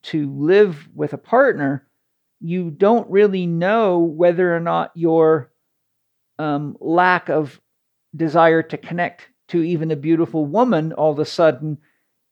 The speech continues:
is really a-, an unconscious awareness that her values may not be matching yours or what's driving it. So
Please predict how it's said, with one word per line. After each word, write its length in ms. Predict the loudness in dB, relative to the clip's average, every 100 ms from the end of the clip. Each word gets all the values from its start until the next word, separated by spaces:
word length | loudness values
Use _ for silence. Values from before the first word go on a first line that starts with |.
| -4
is 200 | -2 -2
really 600 | 4 6 8 6 4 -4 _ _ _ _
a-, 100 | -20 -12
an 220 | -8 -8 -4
unconscious 720 | -4 -4 -2 -2 -2 -6 -6
awareness 540 | -4 0 0 -2 -6 -8
that 140 | -10
her 160 | -8 -6
values 640 | 0 4 4 2 0 -4
may 160 | -6 -4
not 300 | -4 -6 -6
be 100 | -6
matching 520 | -2 -4 -4 -8 -6
yours 480 | -4 -2 -2 -6 -14 _ _ _ _ _ _ _ _
or 200 | 2 4
what's 400 | 4 2 0 0
driving 600 | -4 2 4 6 4 -2
it. 120 | -8 -14 _ _ _
So 540 | -4 2 2 2